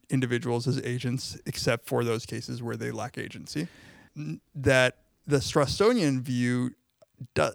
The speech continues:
doesn't s-, say either way whether it's better to have face-to-face interactions with the offenders and the,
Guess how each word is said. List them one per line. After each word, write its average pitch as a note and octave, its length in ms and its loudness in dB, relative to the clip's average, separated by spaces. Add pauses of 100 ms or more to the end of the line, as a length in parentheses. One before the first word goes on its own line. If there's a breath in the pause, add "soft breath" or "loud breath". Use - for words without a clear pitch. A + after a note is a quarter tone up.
(140)
doesn't F3+ 400 2
s-, - 340 -12
say - 460 0 (160)
either F3 400 4
way F#3+ 280 6
whether C#3 300 6
it's C3 140 -4
better C3+ 300 4
to B2 100 2
have B2 320 -2
face-to-face B2 560 -4
interactions B2 640 -8
with B2 160 -12
the A#2 80 -8
offenders A#2+ 480 -10
and - 160 -14
the, - 80 -12